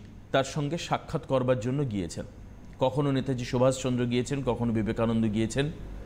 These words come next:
এই ধরনের যারা মনীষী রয়েছেন, যাদেরকে আমরা চিনি, বাঙালিরা তাদেরকে নমস্য বলে মনে করি, তারা কেন বামাখ্যাপার সান্নিধ্যে আসলেন? তার পেছনে কি রহস্য ছিল,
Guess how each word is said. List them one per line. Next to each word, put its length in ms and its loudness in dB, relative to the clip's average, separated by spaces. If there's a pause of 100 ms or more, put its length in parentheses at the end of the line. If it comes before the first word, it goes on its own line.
(380)
এই 320 4
ধরনের 520 4
যারা 440 4 (520)
মনীষী 420 0
রয়েছেন, 440 2 (500)
যাদেরকে 380 2
আমরা 200 4
চিনি, 300 0
বাঙালিরা 480 2
তাদেরকে 400 -2
নমস্য 380 0
বলে 200 2
মনে 240 4
করি, 240 -2 (680)
তারা 300 4 (120)
কেন 520 4
বামাখ্যাপার 540 0
সান্নিধ্যে 560 -2
আসলেন? 340 -6 (720)
তার 240 4
পেছনে 320 -2
কি 160 -2
রহস্য 460 0
ছিল, 240 -8